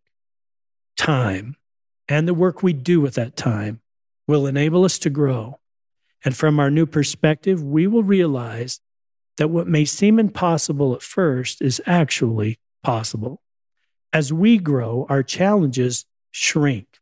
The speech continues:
become more manageable. And perhaps God is patiently waiting for us to grow so we can see that he provides miracles by not shrinking our problems, but growing us to take on those problems.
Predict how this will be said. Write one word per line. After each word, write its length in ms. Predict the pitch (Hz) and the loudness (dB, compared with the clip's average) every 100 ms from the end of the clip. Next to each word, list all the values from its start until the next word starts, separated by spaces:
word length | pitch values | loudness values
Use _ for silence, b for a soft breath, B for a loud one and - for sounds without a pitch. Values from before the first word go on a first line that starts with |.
| - | -4
become 260 | 113 151 | 0 2
more 200 | 135 131 | 2 2
manageable. 760 | 135 156 160 131 117 135 151 - _ _ _ _ _ _ - | 2 2 2 0 -4 -8 -10 -12 _ _ _ _ _ _ -6
And 100 | 156 | -2
perhaps 640 | 165 240 240 180 170 - _ _ _ _ _ - | 0 2 0 -2 -6 -16 _ _ _ _ _ -2
God 240 | 151 180 | 0 2
is 120 | 214 | 0
patiently 680 | - - 160 156 202 190 170 | -2 0 0 0 -2 0 2
waiting 360 | 151 160 170 170 | 4 4 2 -2
for 240 | 190 202 | -4 -2
us 340 | 247 165 135 - | -2 -2 -6 -4
to 100 | 160 | -2
grow 560 | 196 233 143 113 147 _ _ _ _ _ | 2 2 0 -4 -10 _ _ _ _ _
so 200 | - 180 | 0 4
we 120 | 175 | 4
can 180 | 180 180 | 2 -2
see 240 | - 247 | 0 2
that 180 | 208 165 | 4 2
he 160 | 151 233 | 2 2
provides 440 | - 170 175 160 | 2 2 2 0
miracles 500 | 170 208 226 - 156 | 0 2 0 0 -2
by 160 | 127 156 | 0 0
not 200 | 160 170 | 0 -2
shrinking 420 | - 185 160 160 | 0 2 2 2
our 100 | 147 | 0
problems, 520 | - 190 220 165 160 | 0 0 2 -2 -4
but 180 | - 147 | -4 -2
growing 400 | 160 175 175 165 | 2 2 2 0
us 460 | 226 196 135 - - _ _ - | 0 -2 -4 -10 -12 _ _ -8
to 100 | - | -4
take 240 | 151 190 | 0 2
on 200 | 262 269 | 2 2
those 200 | 143 104 | 0 -4
problems. 640 | - 143 139 196 294 - | -6 -6 -6 -12 -12 -14